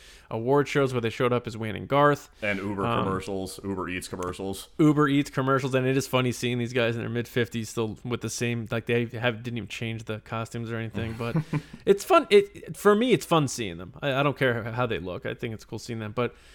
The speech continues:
Speaker 1: yeah, that was that, that was their rift, and, um, I, I find that interesting because I don't know, maybe you do, were they,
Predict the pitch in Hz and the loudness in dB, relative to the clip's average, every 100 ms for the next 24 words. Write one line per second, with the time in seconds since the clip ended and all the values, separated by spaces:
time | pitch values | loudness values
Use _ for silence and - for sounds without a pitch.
0 | - - 143 185 151 185 170 180 - 175 | -20 -2 4 6 6 4 2 0 2 2
1 | 185 180 180 165 190 - 127 123 120 - | 2 0 0 2 0 0 -2 -2 -4 -4
2 | 131 127 120 120 117 104 135 123 131 123 | -2 0 -2 -4 -6 -8 -6 -4 -4 -2
3 | 151 151 143 123 156 131 - 120 113 120 | 0 2 2 2 -2 -6 -6 -6 -4 0
4 | 135 - - - 147 208 202 147 147 151 | -2 -2 -8 2 4 6 4 2 4 4
5 | 151 135 143 147 135 147 175 139 127 120 | 4 2 0 0 -2 -2 -2 2 2 2
6 | 117 - - - 135 143 165 143 135 160 | -2 -12 -20 -12 0 4 4 2 2 4
7 | 226 254 117 | 4 0 -4